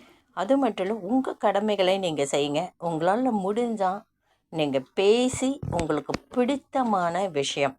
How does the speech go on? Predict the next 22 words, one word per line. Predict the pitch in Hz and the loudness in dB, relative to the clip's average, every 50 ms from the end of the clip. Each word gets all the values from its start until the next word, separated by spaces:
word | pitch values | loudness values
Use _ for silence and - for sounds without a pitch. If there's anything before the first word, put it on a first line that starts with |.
| _ _ - | _ _ -6
ஏதாவது | 151 147 147 147 147 147 156 151 | -4 0 2 2 2 2 2 0
கத்துக்கணும், | - 147 - - 170 156 147 139 143 143 151 | -2 -4 -4 -4 -6 -4 -2 -2 -2 -4 -4
தொழில் | - 160 151 151 156 165 175 - | -4 -4 -2 -2 -2 -4 -4 -4
செய்யணும்ன்ற | - 156 139 143 139 135 143 143 143 135 127 127 143 254 - - - - - - _ _ - | -4 -2 0 0 0 2 2 0 0 -2 -2 -4 -4 -6 -6 -12 -20 -20 -20 -20 _ _ 0
அதற்கான | 180 185 196 233 269 269 269 - - 240 226 190 190 190 233 | 0 2 4 4 2 2 0 0 2 2 2 2 2 0 -2
வழிகளை | 226 185 165 160 170 190 214 208 185 180 170 160 170 226 277 | 0 2 2 2 4 2 2 2 2 2 2 2 2 2 2
நீங்க | 240 196 180 156 147 139 135 | 2 0 2 2 0 0 0
தேர்ந்தெடுங்க. | - 180 165 160 160 165 160 156 135 127 135 139 135 139 - - _ _ _ - _ _ _ _ _ - | 0 0 2 2 2 2 2 0 0 0 0 -2 -4 -6 -8 -12 _ _ _ -20 _ _ _ _ _ -4
குடும்பத்திற்காகவே | 240 233 247 254 254 262 262 254 - 220 208 - - - 196 185 175 190 190 180 190 196 202 220 240 | 0 2 4 4 4 2 2 0 -2 -2 -2 -2 -2 -2 -2 2 4 4 4 4 4 4 4 4 4
நம்ம | 240 226 214 175 165 160 160 160 156 156 | 2 0 -2 -2 -4 -6 -6 -4 -4 -4
வந்து | 156 151 151 160 202 208 185 165 143 131 120 - _ _ | -4 -4 -2 0 2 2 2 2 2 0 -2 -8 _ _
வாழ்க்கையை | - 147 143 147 170 196 - - 214 196 180 | 0 2 2 2 2 0 0 0 2 2 2
வந்து | 165 160 160 208 | 2 0 -2 -2
சுத்தி | 208 - 214 185 - _ _ - 269 247 | -4 -4 -6 -8 -8 _ _ 0 2 4
அதுக்குள்ள | 202 160 165 196 - - 190 185 180 | 4 4 2 0 -2 0 2 2 2
தான் | 185 196 190 180 | 2 2 0 0
நம்ம | 170 170 160 156 - | 0 0 -2 -2 -2
பெண்கள் | - 147 143 147 156 170 180 180 | -2 -2 -2 0 0 0 0 0
வந்து | 170 160 151 147 156 165 | 0 -2 -2 -2 -2 -4
நிறைய | 160 151 151 147 151 156 | -4 -4 -2 -2 -2 -2
பேர் | - - 165 160 | 0 0 0 0
அமைச்சுக்கிறாங்க. | 151 143 143 143 143 143 - - - - - 135 135 131 135 | 0 -2 -2 -2 -4 -4 -6 -8 -6 -4 -4 -4 -4 -4 -4